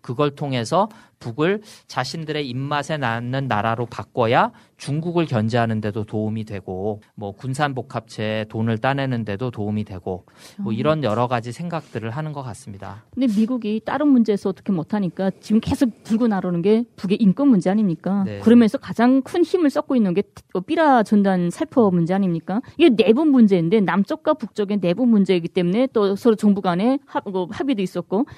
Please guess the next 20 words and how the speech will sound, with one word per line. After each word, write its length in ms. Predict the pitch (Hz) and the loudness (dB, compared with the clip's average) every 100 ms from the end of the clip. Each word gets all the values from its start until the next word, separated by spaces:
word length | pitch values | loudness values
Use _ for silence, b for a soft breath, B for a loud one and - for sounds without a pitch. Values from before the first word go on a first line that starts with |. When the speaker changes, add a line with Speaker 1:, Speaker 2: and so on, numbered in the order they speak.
| B B - | B B 2
Speaker 2:
근데 240 | 403 381 196 | 4 6 6
왜 160 | 196 339 | 4 4
남의 320 | 349 196 233 233 | 4 6 6 6
집에서 400 | 208 202 - 202 | 2 0 2 2
미국이 540 | 190 208 285 359 359 | 4 4 4 2 2
감나라 400 | - 202 269 277 | 2 0 2 2
발나라 380 | 233 208 214 208 | 2 2 2 0
하고 260 | 196 196 208 | 0 0 0
미국이 400 | 185 262 285 269 | 0 -2 -2 0
그렇게 240 | 240 254 | 0 0
강경하게 600 | - 220 226 202 190 262 294 b - | -4 0 2 2 2 2 0 b -4
삐라 460 | 349 302 254 226 196 | 2 6 6 4 4
금지법 480 | 233 208 214 277 | 4 4 4 0
잘못됐다라고 680 | 262 233 269 277 - 240 214 | 2 2 2 0 -2 0 0
말을 200 | 196 175 | 0 0
하는지 460 | 220 269 190 208 180 B B | 2 2 4 2 0 B B
남의 360 | - 214 220 208 | 2 4 4 2
국회에서 420 | - - 240 214 | -2 4 4 4
지금 160 | 202 208 | 2 0
선정된 540 | 247 262 226 190 175 | 2 2 2 0 -2